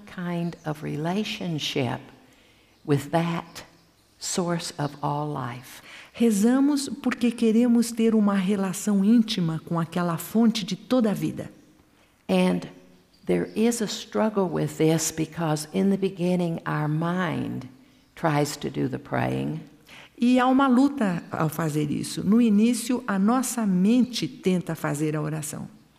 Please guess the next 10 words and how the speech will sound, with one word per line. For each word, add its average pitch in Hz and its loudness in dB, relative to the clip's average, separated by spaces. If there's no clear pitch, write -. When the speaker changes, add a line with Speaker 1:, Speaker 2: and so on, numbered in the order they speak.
Speaker 1:
But 190 -2
the 180 -4
secret 214 -4
is 156 0
to 160 0
pray 214 -2
and 165 -2
pray 170 -2
and 156 -6
pray 190 -2